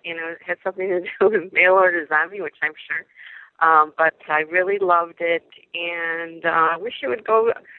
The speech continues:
uh, take your little self on the road and, uh, do a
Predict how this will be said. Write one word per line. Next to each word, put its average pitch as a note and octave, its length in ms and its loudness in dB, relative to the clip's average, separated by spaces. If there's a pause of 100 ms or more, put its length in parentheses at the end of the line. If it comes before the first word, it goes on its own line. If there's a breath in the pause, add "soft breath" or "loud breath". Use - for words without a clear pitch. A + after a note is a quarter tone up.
(280 loud breath)
uh, F3+ 360 6
take A#3 240 -2
your G#3+ 340 4
little G#3 280 -2 (400)
self G3 200 0 (160)
on F#3 120 -4
the F3+ 120 -14
road G3 500 -2 (600 soft breath)
and, F#3 580 0
uh, F3+ 280 2
do G3 100 -6
a G3+ 40 -4